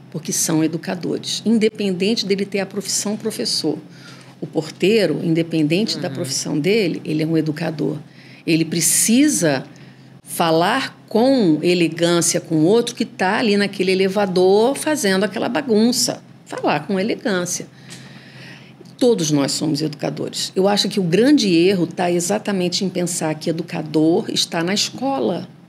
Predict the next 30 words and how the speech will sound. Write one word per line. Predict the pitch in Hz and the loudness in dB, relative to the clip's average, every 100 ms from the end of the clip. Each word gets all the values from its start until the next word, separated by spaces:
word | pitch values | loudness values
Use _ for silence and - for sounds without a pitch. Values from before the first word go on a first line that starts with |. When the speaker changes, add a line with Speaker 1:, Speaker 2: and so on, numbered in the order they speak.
| - - | -20 -6
Speaker 1:
E | |
Speaker 2:
Ou | 113 | -2
em | 117 | 0
Speaker 1:
não | 127 | 0
Speaker 2:
casa. | 180 165 143 | 0 -2 -2
Speaker 1:
é. | 131 - | -6 -4
Ou | 214 | -2
em | 254 | 0
casa. | 269 277 254 226 196 190 - - - - - | -2 -2 -2 -2 -2 -6 -8 -18 -20 -20 -10
E | 196 175 | -4 -2
não | 180 247 | 0 -2
é. | 214 175 175 - - - - - - - - - - | -2 -4 -8 -18 -20 -20 -20 -18 -16 -14 -14 -16 -2
Eu | 185 180 | 2 4
vejo | 185 180 | 2 2
que | - | 0
a | 175 | 2
escola, | - - 202 220 277 302 302 | 0 0 2 4 2 0 0
ela | 180 180 | 0 2
educa | 185 160 147 - - | 2 2 0 0 -10
também. | - 135 - - - - - - - - - - - - - | -8 -8 -8 -12 -20 -20 -20 -20 -20 -20 -20 -20 -20 -18 -6
Ela | - 151 151 151 147 147 143 143 147 151 - - - - - - - - - - - | -2 2 2 2 2 2 0 0 -4 -6 -12 -20 -20 -20 -20 -20 -20 -20 -20 -14 -4
promove | 151 151 165 208 277 294 302 320 | 0 4 4 4 4 4 2 2
o | |
conhecimento | - 175 165 165 - 156 151 202 240 | 0 2 2 2 0 2 2 2 0
sistemático | - - - 180 180 214 - | -2 -2 -2 -2 -4 -6 -8
acadêmico, | 254 311 214 143 135 147 - - - - | -6 -4 0 0 0 -4 -8 -14 -16 -10
mas | 151 147 | -6 -2
ela | 160 | -2
também | 160 202 160 139 | 0 0 2 2
educa. | 139 - - - | 0 -6 -10 -16